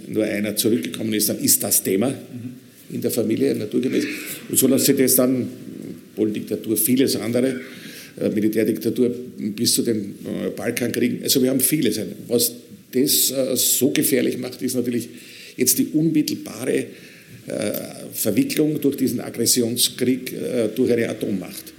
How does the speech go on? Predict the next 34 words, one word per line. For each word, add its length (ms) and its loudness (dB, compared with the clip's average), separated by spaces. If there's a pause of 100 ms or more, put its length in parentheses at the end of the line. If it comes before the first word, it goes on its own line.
(640)
Und, 260 -2
äh, 220 2
wenn 140 -2
ich 180 -4
mir 400 -2
vergegenwärtige 1120 0
verschiedene 480 0
Aussagen 420 2
des 240 0
Präsidenten 720 -4
Russlands 680 0
oder 240 0
natürlich 420 -2
auch 160 -4
gestern 320 0
des 180 -4
Außenministers, 800 0 (600)
äh, 80 0
Russlands, 720 2 (520)
dann 120 2
muss 140 6
ich 100 4
sagen, 300 4 (1120)
man 100 -4
kann 160 4
es 100 4
nicht 120 6
als 180 4
Reederei 480 2
abtun 500 -4
oder 420 -2
als, 340 2
äh, 60 6
äh, 220 4